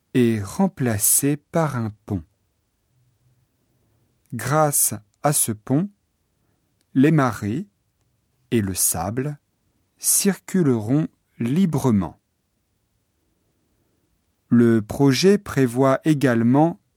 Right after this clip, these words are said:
la destruction des affreux parkings au pied du mont. L'accès se fera à pied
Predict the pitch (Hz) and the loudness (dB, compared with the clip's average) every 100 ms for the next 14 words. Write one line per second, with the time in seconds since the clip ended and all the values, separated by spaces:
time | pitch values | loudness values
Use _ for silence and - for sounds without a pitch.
0 | - 123 120 110 107 120 180 - - 120 | -4 0 0 0 -2 -2 -2 -4 -8 -8
1 | - - 143 151 165 147 117 110 104 98 | -4 -4 0 2 2 -2 0 0 0 0
2 | 139 139 - - 143 110 - 139 - - | -2 -4 -4 -2 -2 -2 -4 -6 -8 -6
3 | 117 113 120 123 123 _ _ _ _ _ | -4 -2 -4 -8 -12 _ _ _ _ _
4 | _ - 120 110 104 - - 123 127 117 | _ -2 0 0 -4 -14 -2 2 2 0
5 | 107 101 101 87 - _ _ _ _ _ | -2 0 0 -2 -8 _ _ _ _ _
6 | _ _ _ _ _ _ _ _ _ _ | _ _ _ _ _ _ _ _ _ _
7 | _ _ _ _ _ _ _ _ 139 139 | _ _ _ _ _ _ _ _ 0 0
8 | - - 185 196 - 135 113 - 127 135 | 0 -2 0 0 -2 -4 -4 -2 -2 0
9 | 135 127 - 160 - - 117 110 | 0 -2 -4 -6 -6 -8 -4 -4